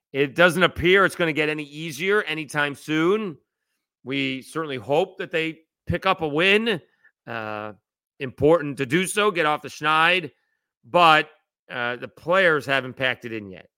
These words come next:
They are, they're going all out. And of course, when you get the, the reserves in there, and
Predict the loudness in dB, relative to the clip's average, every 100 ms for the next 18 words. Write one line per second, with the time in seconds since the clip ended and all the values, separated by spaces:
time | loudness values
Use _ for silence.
0 | _ -2 0 2 2 2 -2 -4 -6 -4
1 | -4 -2 0 0 0 0 -2 -6 -10 -6
2 | -2 -2 -2 -6 -6 -6 -4 -4 -4 -8
3 | _ _ _ _ _ -12 -10 2 8 8
4 | 6 0 -2 -2 0 0 -4 _ _ _
5 | _ _ -8 -4 -2 -2 -6